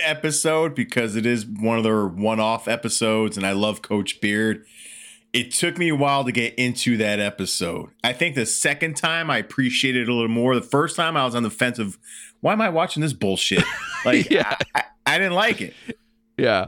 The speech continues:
Speaker 1: Second time through, I'm like, "Huh, okay." I enjoyed it a little bit more, but I'm, like, straddling that fence right now between,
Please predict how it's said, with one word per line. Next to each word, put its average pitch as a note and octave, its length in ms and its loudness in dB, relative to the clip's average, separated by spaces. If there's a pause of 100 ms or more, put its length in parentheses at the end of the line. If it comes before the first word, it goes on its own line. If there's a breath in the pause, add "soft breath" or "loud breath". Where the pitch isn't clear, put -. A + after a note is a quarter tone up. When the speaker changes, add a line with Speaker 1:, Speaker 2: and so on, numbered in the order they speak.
Speaker 1:
Second F#3+ 400 0
time F#3+ 240 0
through, A#3 300 2
I'm G#3 80 2
like, D#3+ 340 -2 (180)
"Huh, F#3 220 0 (120)
okay." B2+ 420 0 (480 soft breath)
I G3 100 2
enjoyed F#3+ 360 2
it D#3+ 60 2
a D3+ 40 2
little D#3+ 260 2
bit D3 140 0
more, C#3 300 4
but B2+ 220 2
I'm, C3+ 240 0
like, B2 200 0
straddling C3+ 680 0
that A2+ 260 -2
fence G#2+ 340 -2
right F2+ 220 0
now E2 180 0
between, F2 640 -2